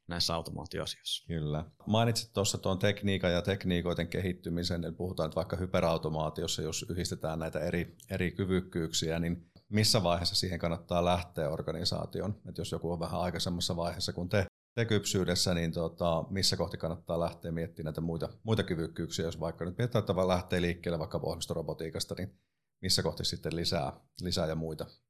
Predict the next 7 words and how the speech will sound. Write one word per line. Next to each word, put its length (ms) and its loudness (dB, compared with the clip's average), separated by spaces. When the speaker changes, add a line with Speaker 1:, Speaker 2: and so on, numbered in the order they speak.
Speaker 1:
Niin 120 0
tietysti 300 4
ehkä 180 2
sillä 400 4
teknisestä 500 2
näkökulmasta 640 2
niin 280 0